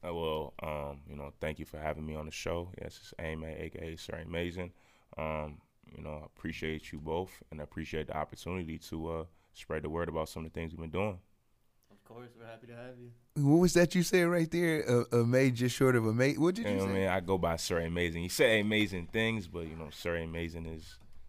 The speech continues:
Speaker 1: that's, that's the name.
Speaker 3: Oh, that's your real name. Your real name is Sir Amazing.
Speaker 1: Sir Amazing.
Speaker 3: Sir Amazing.
Speaker 1: Yes, sir.
Speaker 3: That's what's up. So I gotta ask, what was your parents on when they, when they was thinking of that? What did they
Speaker 1: <laughs>
Speaker 3: tell you?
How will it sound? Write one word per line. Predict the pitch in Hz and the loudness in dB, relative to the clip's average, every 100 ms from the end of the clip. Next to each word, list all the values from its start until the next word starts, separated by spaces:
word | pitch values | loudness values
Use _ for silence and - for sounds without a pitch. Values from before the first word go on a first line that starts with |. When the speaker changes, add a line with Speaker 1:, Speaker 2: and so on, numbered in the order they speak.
| - | -16
Speaker 1:
that's, | - - - | -20 -20 -16
that's | 80 | -16
the | - | -14
name. | 78 82 82 - _ - | -10 -8 -8 -12 _ -12
Speaker 3:
Oh, | - 131 | -4 -2
that's | 127 143 | -2 0
your | 147 | 2
real | 127 139 139 | 6 6 8
name. | 156 151 | 6 6
Your | 110 104 | 6 6
real | 107 131 | 8 8
name | 131 127 113 | 8 6 4
is | 104 | 4
Sir | 127 123 | 6 6
Amazing. | 120 127 117 87 | 8 6 6 4
Speaker 1:
Sir | 73 | -2
Amazing. | 87 87 87 80 - - - | -4 -6 -6 -8 -10 -16 -12
Speaker 3:
Sir | - 127 120 117 | 0 6 6 6
Amazing. | 127 131 135 110 98 87 - | 6 8 8 6 2 -2 -14
Speaker 1:
Yes, | - | -10
sir. | - 90 85 90 | -4 -2 -4 -10
Speaker 3:
That's | - 101 101 - | -10 -8 -8 -10
what's | 95 92 107 | -12 -10 -8
up. | 98 87 - - | -8 -10 -14 -18
So | - 131 | 4 10
I | 117 | 10
gotta | 113 165 135 - | 12 12 12 10
ask, | 135 120 107 - | 8 8 4 6
what | 135 | 6
was | 135 123 | 8 6
your | 120 | 6
parents | 131 147 127 113 | 6 8 6 6
on | 113 110 | 4 6
when | 107 110 | 4 4
they, | 113 110 110 - _ | 2 -2 -4 -8 _
when | 113 113 | 2 2
they | 113 | 4
was | 113 104 | 2 2
thinking | 135 135 127 | 0 2 4
of | 104 | 2
that? | 101 - - | 0 0 6
What | 95 | 6
did | 127 | 8
they | 127 | 6
Speaker 1:
<laughs> | 123 131 | 8 8
Speaker 3:
tell | 120 | 10
you? | 127 104 | 8 4